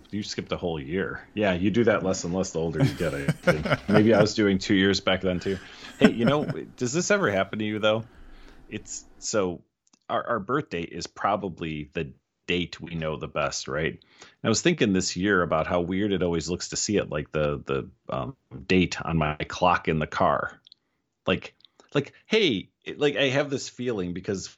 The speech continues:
Speaker 1: whenever I see that date, it's, I've just told it to somebody, right? They're like, "Date of birth?" I'm like, "Twelve seven seventy-two." Um, it almost feels like the radio knows it's my birthday, but really it's just another date. Like, anybody else looks at it and it's just whatever day, like how I look at,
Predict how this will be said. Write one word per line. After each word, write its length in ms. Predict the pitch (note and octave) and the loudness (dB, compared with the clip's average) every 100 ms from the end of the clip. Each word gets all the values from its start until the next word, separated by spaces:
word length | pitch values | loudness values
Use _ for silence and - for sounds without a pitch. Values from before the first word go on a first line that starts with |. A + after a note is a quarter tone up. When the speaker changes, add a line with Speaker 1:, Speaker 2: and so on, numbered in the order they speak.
| - | -8
Speaker 1:
whenever 340 | F2+ F#2+ F#2+ G#2+ | -2 -2 2 0
I 40 | |
see 200 | A2 A2+ | 0 0
that 180 | G#2 G2+ | 2 2
date, 180 | F#2 D#2+ | 0 -2
it's, 160 | E2 D#2+ | -4 -6
I've 140 | D#2+ | -6
just 220 | F#2+ F#2 | -4 -4
told 220 | - E2+ D#2 | -2 -2 -2
it 60 | |
to 60 | - | -4
somebody, 420 | - D#2 C#2+ D2+ | -2 -2 -2 -4
right? 200 | D#2+ F2+ F#2 | 0 0 2
They're 100 | F2 | 2
like, 140 | D#2 | 2
"Date 160 | E2+ D#2+ | 0 0
of 80 | |
birth?" 320 | C#2+ E2+ E2 - | 2 2 0 -2
I'm 100 | D2 | -4
like, 140 | D2+ D2 | -2 -2
"Twelve 200 | C#2 C2+ | -2 -2
seven 180 | C#2+ C#2+ | -2 -2
seventy-two." 500 | C#2+ C#2+ C#2+ C#2+ D2 - - - - - - - - - _ - | -2 -2 -2 -2 -4 -8 -14 -16 -18 -18 -16 -14 -16 -20 _ 4
Um, 420 | E2+ C#2+ A#1+ - - - _ _ _ _ _ | 4 4 2 -6 -14 -20 _ _ _ _ _
it 120 | B2+ | 4
almost 280 | C3 D#3 - | 6 6 2
feels 220 | B2+ B2+ | 2 2
like 140 | A#2+ G#2+ | 2 0
the 80 | G2 | 2
radio 280 | D3 D3 | 2 2
knows 260 | F2+ F2 E2 | 2 -2 -6
it's 140 | D#2+ | -6
my 120 | F2+ F2 | -6 -4
birthday, 380 | E2 E2 F#2 | -4 -2 -2
but 120 | F2 F#2+ | 0 2
really 260 | A#2 A2+ | 4 6
it's 120 | F#2+ | 4
just 180 | F#2+ F#2 | 0 -2
another 240 | G2+ F2 D#2+ | 0 -2 -2
date. 260 | F2+ E2+ | -2 -2
Like, 120 | D#2 D#2+ | -2 0
anybody 380 | G#2+ G2+ F#2+ | 2 2 2
else 240 | E2+ F#2+ - | 2 0 0
looks 180 | G#2 - | 0 2
at 120 | A#2 | 4
it 160 | A#2+ | 2
and 120 | F#2 F#2 | 2 0
it's 180 | E2+ | 2
just 300 | - F#2 - - | -2 -2 -2 -2
whatever 480 | F2 E2+ D2+ D2+ D2 | 0 2 2 -2 -2
day, 340 | C#2+ D#2 C2+ | -2 -2 -2
like 240 | C2+ D2+ - | -4 -6 0
how 180 | F2 | 2
I 120 | E2+ E2+ | 4 4
look 240 | D#2+ D#2 | 2 -2
at, 140 | C#2+ | -4